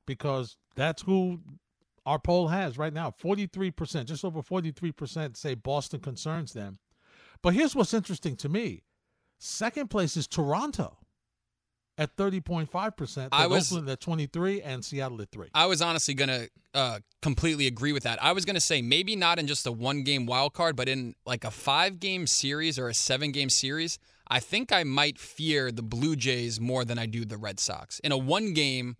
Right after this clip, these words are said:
Speaker 2: wild card, Chris Sale would not be fun, especially since he's dominated the Yankees in the past. But in a longer series, that Blue Jays offense, especially now that they added Berrios to that rotation with Ryu,
Speaker 1: Mm-hmm.
Speaker 2: that's a scary team as well. So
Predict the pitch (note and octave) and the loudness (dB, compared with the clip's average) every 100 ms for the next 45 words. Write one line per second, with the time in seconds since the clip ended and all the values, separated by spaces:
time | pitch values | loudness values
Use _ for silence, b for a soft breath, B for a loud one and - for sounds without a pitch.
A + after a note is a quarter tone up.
0 | _ C3+ C#3 B2+ A#2+ C3 B2 A#2 - - | _ 2 4 4 0 0 0 0 -4 0
1 | F3+ - C#3+ C3 B2 A2+ b b _ C3 | 4 4 4 2 0 -6 b b _ 2
2 | C3+ D3+ C3 C3 A2 B2+ A2+ A2+ G#2+ - | 6 6 4 -2 -6 -6 -4 -6 -6 -2
3 | - D#3+ D3 B2+ C#3+ - C3 A2+ C3+ B2+ | 2 2 2 0 0 0 -2 -2 0 2
4 | C3 B2 A#2 A2+ A#2 B2 A#2+ B2 A#2 A2+ | 2 0 -2 -4 0 0 0 -4 -4 -4
5 | - C3 F3 - b b _ C#3+ D3 C3 | 0 2 2 -2 b b _ 0 2 2
6 | A#2+ C3+ G3+ G#3 F#3+ - D#3+ F#3+ A#3 A#3 | 2 0 0 0 2 2 2 0 -2 -4
7 | - b b b - C3+ A2 B2+ D#3+ F3 | -8 b b b 0 0 0 -2 -2 2
8 | G#3 E3+ C#3 D3+ F#3 F#3+ - B2+ - D#3 | 2 2 2 0 -2 -2 -2 -2 0 0
9 | D#3 C#3+ C#3+ C#3+ C3 C3+ C3 C3+ A#2+ A2+ | 0 2 2 2 -2 0 2 0 -2 0
10 | B2+ D3 D3 D3 - B2+ A#2+ A2+ A2 - | 0 2 0 0 -2 -2 -4 -6 -6 0
11 | D3+ D3 E3+ D3+ C3 A#2+ B2 A#2+ D3+ F3+ | 0 2 0 -2 -4 -2 0 2 2 0
12 | G#3 _ b b G#2 F#2+ A2 F3 C3 - | -4 _ b b -20 -4 0 0 2 2
13 | - D3+ C#3+ - C3+ B2 A#2 B2+ G#2+ - | 2 0 0 -2 -2 -2 -2 -2 -2 -4
14 | A#2+ | -4